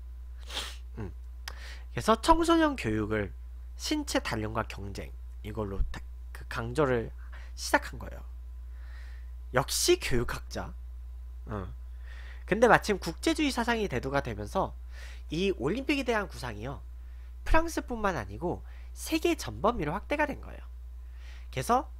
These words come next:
쿠베르탱은 내친 김에 "그럼 스포츠 재단을 하자. 세계 청년들의 우정과 화합을 도모하자. 응? 그러면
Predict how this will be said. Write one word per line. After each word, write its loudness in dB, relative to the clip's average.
쿠베르탱은 2
내친 2
김에 0
"그럼 4
스포츠 6
재단을 0
하자. 0
세계 2
청년들의 2
우정과 2
화합을 4
도모하자. 0
응? -6
그러면 2